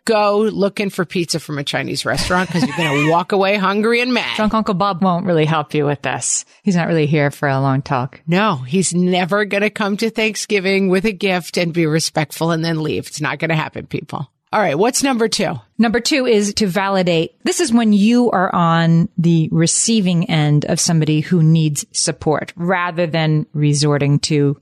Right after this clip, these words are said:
Speaker 2: hashtag good vibes only. What can you say, you know, instead?
Speaker 1: Yes.
Speaker 2: So the first thing is maybe to say, like, "What kind of support are you looking for?" Which you might be able to read without having to, I even say that. But the second thing is to validate their emotions.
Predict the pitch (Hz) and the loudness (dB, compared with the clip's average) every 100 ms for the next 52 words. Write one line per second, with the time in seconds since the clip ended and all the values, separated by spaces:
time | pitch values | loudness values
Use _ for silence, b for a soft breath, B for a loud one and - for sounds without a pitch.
0 | _ - 147 - 160 139 151 139 143 143 | _ -8 -6 -4 -4 -2 -2 0 -2 0
1 | 147 147 139 135 - B 160 - 160 143 | 0 2 2 0 -4 B -2 0 2 2
2 | 143 - 139 127 131 131 _ 175 147 127 | 2 0 0 0 -2 -4 _ -2 0 0
3 | 123 - 143 - - 110 - - - 170 | 0 -2 -2 -2 -2 -4 -2 -4 -2 -2
4 | 165 - 202 - 170 160 156 151 147 151 | -2 -2 -2 -2 -2 0 0 0 -2 -2
5 | 147 156 147 156 - 151 147 - - - | -2 -2 -4 -4 -4 -2 -2 -4 -6 -4
6 | 147 147 - - 208 - 151 - 147 143 | -4 -4 -6 -4 -4 -2 -4 -2 -2 -2
7 | 202 b - 185 269 254 214 170 165 156 | -4 b -4 -2 2 0 0 0 0 0
8 | - 160 190 180 151 160 165 151 135 - | 0 2 4 4 2 2 0 0 -2 -2
9 | 156 147 143 - 147 170 143 143 - 160 | -2 0 0 0 0 0 2 2 0 0
10 | 139 131 139 B B B B _ 190 - | 0 -2 -4 B B B B _ -4 -2
11 | 185 220 202 190 175 165 156 - 170 160 | -2 -2 0 0 2 0 0 0 0 0
12 | 160 156 151 139 - - - 143 135 131 | -2 -2 0 -2 -4 -8 -4 0 2 0
13 | 127 - - - - | 0 -2 -4 -2 -4